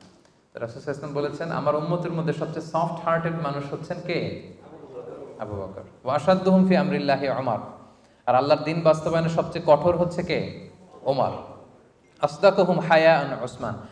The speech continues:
আমার সাহাবীদের মধ্যে সবচেয়ে লাজুক সাহাবী হচ্ছে উসমান।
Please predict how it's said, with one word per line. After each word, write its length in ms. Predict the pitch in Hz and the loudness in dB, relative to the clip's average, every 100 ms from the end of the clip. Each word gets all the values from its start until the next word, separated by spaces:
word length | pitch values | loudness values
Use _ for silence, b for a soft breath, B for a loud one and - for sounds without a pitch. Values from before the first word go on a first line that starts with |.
| B | B
আমার 180 | - 151 | -2 -2
সাহাবীদের 460 | 151 151 151 156 156 | 0 0 0 0 -2
মধ্যে 160 | 151 | -2
সবচেয়ে 360 | 147 156 - 135 | -2 -4 -4 -2
লাজুক 320 | 120 123 131 | 0 0 -4
সাহাবী 320 | - 127 123 | -4 -6 -6
হচ্ছে 260 | 120 117 123 | -8 -8 -8
উসমান। 400 | 107 - 98 | -10 -12 -14